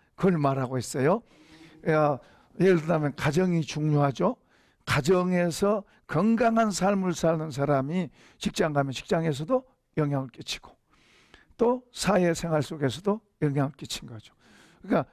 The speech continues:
적은 단위에서부터 이렇게 커져가는 거예요. 커져가. 아,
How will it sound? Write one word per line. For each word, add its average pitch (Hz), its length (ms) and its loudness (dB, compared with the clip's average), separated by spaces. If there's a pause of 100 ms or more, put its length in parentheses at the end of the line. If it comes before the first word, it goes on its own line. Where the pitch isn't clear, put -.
적은 208 400 2
단위에서부터 190 600 0
이렇게 190 320 -2 (160)
커져가는 156 560 -2
거예요. 113 140 -20
커져가. 120 460 -12 (680)
아, 143 400 -2